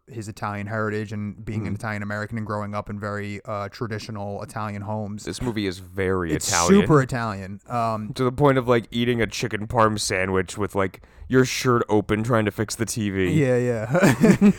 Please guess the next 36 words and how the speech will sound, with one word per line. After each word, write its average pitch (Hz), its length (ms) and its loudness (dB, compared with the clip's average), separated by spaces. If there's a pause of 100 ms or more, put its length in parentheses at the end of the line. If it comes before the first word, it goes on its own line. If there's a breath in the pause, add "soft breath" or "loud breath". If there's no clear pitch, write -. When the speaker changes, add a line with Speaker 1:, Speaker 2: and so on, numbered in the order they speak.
(120)
Speaker 1:
<laughs> - 160 -18
It's 156 240 0
very, 214 800 2
uh, 127 420 4
funny, 165 640 -4
and 135 100 -4
I 127 60 0
don't 190 240 0
know 190 320 2
if, 139 320 -2 (520)
if 143 140 -6
you 143 120 -2
didn't 139 340 -4
grow 147 220 4
up 156 160 4
in 151 80 -2
that 147 180 -4
type 147 160 0
of 139 80 -8
household. 151 560 0
Like, 120 200 0
my 131 280 0
grandfather 113 1000 -4 (400 soft breath)
and 107 300 -6
my 110 240 -2
father 104 640 -4
are 101 220 -6
very 107 380 -6
much 101 420 -10
this 110 180 -8
type - 260 -8
of 101 80 -14
Speaker 2:
Mm-hmm. 120 100 -4
Speaker 1:
Italian. 95 420 -6 (460 soft breath)
And, 117 500 -4 (720)
uh, 110 180 -10